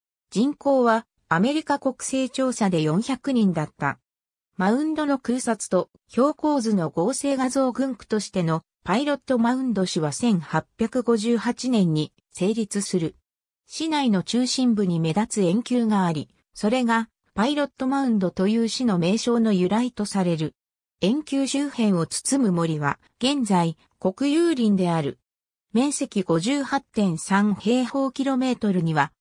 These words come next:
パイロットマウンド市を含むアメリカ地質調査所によると、この郡区には霊園が四カ所ある。ユーエスボードオンジオグラフィックネームズ。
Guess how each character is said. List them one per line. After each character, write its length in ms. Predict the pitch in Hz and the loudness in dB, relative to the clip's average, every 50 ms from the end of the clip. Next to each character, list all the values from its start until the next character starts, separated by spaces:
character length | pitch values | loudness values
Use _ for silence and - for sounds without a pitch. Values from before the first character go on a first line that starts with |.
| _ _ _ | _ _ _
パ 160 | - 185 214 | 0 0 2
イ 100 | 262 269 | 2 2
ロ 120 | 269 285 277 | 2 0 -2
ッ 40 | - - | -2 -2
ト 140 | - 254 240 | 0 2 2
マ 100 | 262 269 | 2 2
ウ 120 | 269 277 | 0 0
ン 100 | 277 262 | 0 0
ド 80 | 233 226 | 0 0
市 220 | 196 - - 180 | -2 0 0 0
を 80 | 160 147 | 0 0
含 280 | - - - - 190 165 | -4 -6 -4 -2 0 0
む 160 | 151 131 - _ _ _ _ _ _ _ - | 0 -2 -6 _ _ _ _ _ _ _ -4
ア 120 | - 170 202 | -2 0 0
メ 120 | 277 302 | 0 0
リ 100 | 320 302 | 0 -2
カ 160 | - 294 277 | -2 -4 -6
地 160 | - 269 269 | -4 -4 -6
質 260 | 247 - - - - - | -6 -6 -6 -8 -8 -6
調 240 | - 247 240 233 | -2 -2 0 0
査 160 | 220 - 247 247 | 0 -2 -4 -4
所 180 | - - 240 | -2 0 0
に 140 | 226 226 220 | 2 2 2
よ 160 | 214 208 202 | 2 2 2
る 100 | 185 180 | 0 -2
と、 260 | - - 175 170 - _ _ _ _ | 0 0 -2 -2 -2 _ _ _ _
こ 120 | - - 190 | -4 0 0
の 160 | 214 277 294 | 2 2 2
郡 220 | 285 311 311 277 | 2 0 -2 -2
区 120 | - - 214 | -2 0 0
に 140 | 196 190 175 | 2 2 2
は 220 | 156 151 147 - _ _ _ _ | 2 0 -2 -4 _ _ _ _
霊 260 | - 151 190 254 269 | -4 -2 0 0 0
園 120 | 277 269 254 | 0 0 -2
が 120 | 254 254 | -2 0
四 220 | 220 185 190 247 | 2 2 2 0
カ 140 | 247 - 262 247 | -2 -4 -6 -6
所 200 | - 190 170 160 | -4 -2 -2 -2
あ 100 | 160 160 | -2 -2
る。 160 | 143 120 - _ _ _ _ _ _ _ _ _ | -6 -8 -12 _ _ _ _ _ _ _ _ _
ユ 200 | - 180 208 262 | -2 0 0 2
ー 80 | 302 330 | 2 0
エ 40 | 320 | -2
ス 160 | - - 285 | -2 -4 -2
ボ 200 | 262 285 277 262 | 0 2 2 2
ー 20 | |
ド 140 | 196 190 170 | 4 2 2
オ 60 | 190 | 2
ン 100 | 226 220 | 2 2
ジ 160 | 180 190 185 240 | 2 2 2 2
オ 100 | 269 254 | 2 2
グ 120 | 269 277 | 0 0
ラ 140 | 277 277 269 | 0 0 -2
フ 120 | - 240 | -2 -4
ィ 40 | 233 | -6
ッ 40 | - - | -4 -2
ク 100 | - 196 | -2 0
ネ 220 | 196 208 202 190 | 0 2 2 0
ー 40 | 160 | 0
ム 120 | 147 143 | -2 -4
ズ。 200 | 131 135 123 - | -4 -6 -6 -8